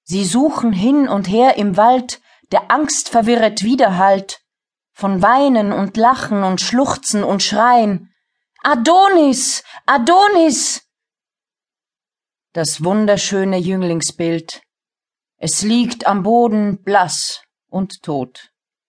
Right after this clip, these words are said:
Das Blut färbt alle Blumen rot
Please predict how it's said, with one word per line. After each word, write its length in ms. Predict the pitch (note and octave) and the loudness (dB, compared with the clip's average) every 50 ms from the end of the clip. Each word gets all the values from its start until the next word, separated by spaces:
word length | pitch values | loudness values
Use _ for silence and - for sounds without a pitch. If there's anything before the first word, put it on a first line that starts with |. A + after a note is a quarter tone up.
| _ _ _ _ _ _ _ _ _ - | _ _ _ _ _ _ _ _ _ -4
Das 280 | E3 E3 D3 - - | -4 -4 -4 -4 -8
Blut 420 | - A3 A3+ A#3 A#3 A3 A3+ - - | -6 -4 -2 -2 -2 -2 -4 -8 -10
färbt 840 | - - - - - - G3 G#3 G#3+ A3 G#3+ G#3+ - - - - | -12 -12 -16 -16 -6 0 2 4 4 2 0 -4 -10 -10 -4 -2
alle 160 | F3 F#3 F#3+ | -2 -2 -2
Blumen 460 | E3 D#3 F#3+ G#3+ G#3+ G#3 F#3+ F3+ F3+ | -2 -4 -4 -4 -2 -2 -2 -2 -2
rot 520 | F3 F#3 G3 G3 F#3+ D#3 - - - - | 0 0 2 2 2 0 -2 -8 -20 -20